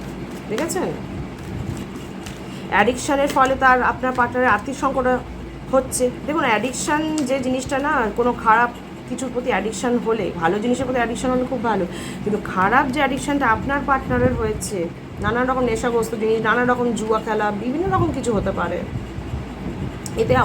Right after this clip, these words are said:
ওনার কিন্তু ফিনান্সটা ড্রপ হয়ে গেছে, টাকা পয়সা অনেক খরচা হয়ে গেছে, যেটা হচ্ছে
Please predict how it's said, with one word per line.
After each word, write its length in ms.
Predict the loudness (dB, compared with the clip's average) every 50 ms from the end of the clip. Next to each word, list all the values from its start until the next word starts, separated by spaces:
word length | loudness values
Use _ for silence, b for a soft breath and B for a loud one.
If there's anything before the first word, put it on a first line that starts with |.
| 2 2
ওনার 200 | 2 2 2 2 2 0
কিন্তু 220 | -2 -2 -2 -2 -2 -2 -2 -2 -4 -4 -2
ফিনান্সটা 500 | -2 0 2 2 2 2 0 0 2 2 2
ড্রপ 280 | 4 4 4 4 2 2
হয়ে 180 | 2 2 2 2
গেছে, 320 | 2 0 -2 -4 -6 -8 -8 -8 -8 -8 -8 -10 -10 -10 -12 -12 -12 -14 -12 -12 -12 -8 2 4
টাকা 260 | 4 6 6 6 4 4 4
পয়সা 260 | 4 2 2 2 0
অনেক 180 | 2 2 2 0 2 0
খরচা 280 | 0 0 0 -2 -4 -2
হয়ে 180 | 0 0 0 0
গেছে, 180 | -2 -4 -6 -6 -4 -2
যেটা 160 | -2 0 0 0
হচ্ছে 180 | 0 -2 -2